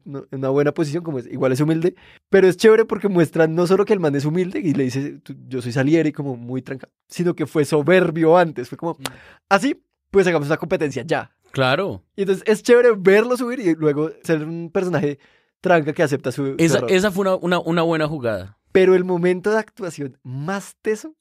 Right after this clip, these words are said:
Speaker 2: La cocina.
Speaker 1: <laughs> No, no, no,
Speaker 3: Oiga,
Speaker 1: no,
Speaker 3: la
Speaker 1: Ed
Speaker 3: cocina
Speaker 1: Sheeran.
Speaker 3: es una muy buena
Speaker 1: No.
Speaker 3: escena.
Speaker 2: El momento de la
Speaker 3: Es una buena
Speaker 2: cocina.
Speaker 1: El momento de actuación más teso es cuando Ellie,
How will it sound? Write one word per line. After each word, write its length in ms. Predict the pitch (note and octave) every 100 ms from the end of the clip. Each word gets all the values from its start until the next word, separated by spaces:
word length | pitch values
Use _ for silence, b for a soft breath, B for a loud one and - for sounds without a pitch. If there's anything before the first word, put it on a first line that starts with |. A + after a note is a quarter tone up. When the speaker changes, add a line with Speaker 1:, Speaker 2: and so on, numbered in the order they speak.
| -
Speaker 2:
La 100 | -
cocina. 380 | C#3+ F3+ B2+ -
Speaker 1:
<laughs> 160 | D#3 E3
No, 160 | F#3
no, 140 | D3 E3+
no, 100 | G#3
Speaker 3:
Oiga, 240 | G#3 G#3+
Speaker 1:
no, 100 | A3
Speaker 3:
la 100 | A#3+
Speaker 1:
Ed 20 | A3+
Speaker 3:
cocina 60 |
Speaker 1:
Sheeran. 180 | - B3
Speaker 3:
es 60 | D4
una 120 | D4
muy 100 | D4
buena 180 | C#4 C#4
Speaker 1:
No. 80 | A3
Speaker 3:
escena. 180 | A3 C#3 G3
Speaker 2:
El 60 |
momento 340 | G#3 A3 A#3+ A#3
de 60 |
la 0 |
Speaker 3:
Es 40 | C#4
una 40 | A#3
buena 60 |
Speaker 2:
cocina. 220 | C#4 - G3
Speaker 1:
El 80 |
momento 260 | G3 G3 G3
de 20 | A#3
actuación 460 | A#3+ G#3 F3 D#3+
más 280 | F#3+ G#3+ G#3+
teso 360 | A#3 A3+ A#3+ -
es 160 | F3
cuando 880 | - F3+ F#3 F#3+ F3+ D#3 D3 B2+ A#2+
Ellie, 360 | - F#3 A#3 -